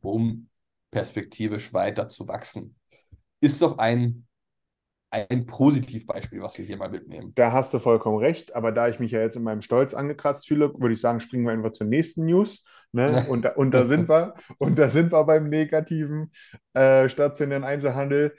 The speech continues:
Speaker 2: Hallo Galeria Kaufhof.
Speaker 1: Und
Speaker 2: Äh.
Speaker 1: jetzt können wir die Keule wieder schwingen, wie scheiße doch alles ist. Ja? <laughs>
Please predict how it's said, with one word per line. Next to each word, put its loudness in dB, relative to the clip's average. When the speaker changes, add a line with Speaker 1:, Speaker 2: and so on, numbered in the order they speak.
Speaker 2:
Hallo 4
Galeria 4
Kaufhof. -4
Speaker 1:
Und 6
Speaker 2:
Äh. 6
Speaker 1:
jetzt 4
können 4
wir 4
die 4
Keule 6
wieder 2
schwingen, 6
wie 4
scheiße 2
doch 2
alles 4
ist. 4
Ja? 6
<laughs> 2